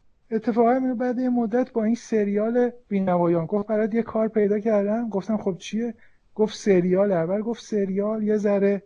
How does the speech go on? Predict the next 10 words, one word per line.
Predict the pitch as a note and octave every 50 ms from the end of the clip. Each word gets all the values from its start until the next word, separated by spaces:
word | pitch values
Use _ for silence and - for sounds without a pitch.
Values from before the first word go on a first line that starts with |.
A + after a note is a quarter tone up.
| _ _
دو | - F3 E3 E3
به | D#3 D#3+
شک | D#3 - - F3+ F#3 F3
شدم. | - - D3+ C3+ C3 B2+ C3 C3
بعد | C#3 D#3+ F#3 G#3
گفتم | G#3 G#3+ G3+ G#3+ G#3
حالا | G3+ G3 F#3 G#3
سریال | G3+ - G#3+ G#3 G3 F#3+ G3 G#3 A3 A3+
چی | - - - A3+
هست؟ | A3 G#3 G#3 G3+